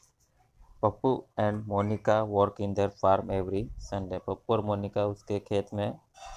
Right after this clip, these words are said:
हर रविवार को काम करते हैं। They water the plants and clean the flower beds। वो साफ़ सफाई करते हैं और पौधों को पानी वगैरह देते हैं। There are many trees in their farm। उनके फार्म में कई सारे पेड़ हैं। The birds live in the trees।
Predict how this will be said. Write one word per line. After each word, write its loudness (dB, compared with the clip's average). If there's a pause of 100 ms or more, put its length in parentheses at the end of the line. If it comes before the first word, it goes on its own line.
(240)
हर 2
रविवार 2
को 0
काम 0
करते -4
हैं। -4
They 0
water 0
the 2
plants -4
and -6 (100)
clean -2
the -12
flower -2
beds। -10 (920)
वो 0
साफ़ 0
सफाई 2
करते -2
हैं 4
और 0
पौधों -2
को 0
पानी -2
वगैरह 0
देते -4
हैं। -4 (540)
There 4
are -2
many 0
trees 0
in -2
their -2
farm। -2 (140)
उनके -4
फार्म -6
में -4
कई 0
सारे -2
पेड़ -2
हैं। -6 (500)
The -6
birds 4
live 2
in -2
the 0 (220)
trees। -2